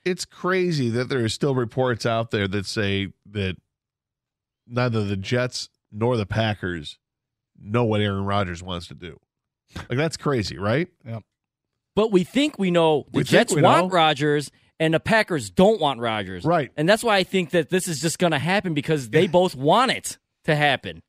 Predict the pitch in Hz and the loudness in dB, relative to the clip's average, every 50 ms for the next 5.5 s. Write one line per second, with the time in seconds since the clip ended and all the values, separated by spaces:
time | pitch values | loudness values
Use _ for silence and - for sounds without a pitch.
0 | _ _ _ _ _ - 131 147 165 185 180 175 196 190 175 156 143 143 151 156 | _ _ _ _ _ -4 -2 -2 0 0 0 2 2 2 0 0 -2 -2 -4 -6
1 | _ _ _ _ _ _ _ _ _ _ - _ 403 415 _ _ _ _ _ _ | _ _ _ _ _ _ _ _ _ _ -20 _ _ _ _ _ _ _ _ _
2 | _ _ _ _ _ _ _ _ _ _ _ _ - 170 147 - - - 147 - | _ _ _ _ _ _ _ _ _ _ _ _ -2 -2 -2 -2 -4 -6 -4 -4
3 | 139 131 123 127 131 127 110 98 107 113 113 - 117 107 98 - - - 98 98 | -4 -2 0 0 0 0 -2 -4 -6 -6 -8 -4 -4 -4 -4 -4 -6 -4 0 0
4 | 110 123 151 165 _ _ _ _ _ _ _ _ _ _ _ _ _ - 143 139 | 2 0 0 -2 _ _ _ _ _ _ _ _ _ _ _ _ _ -4 -4 -2
5 | - 143 127 113 117 113 107 104 101 101 | -2 -2 -2 -2 -2 -2 -2 -2 -4 -6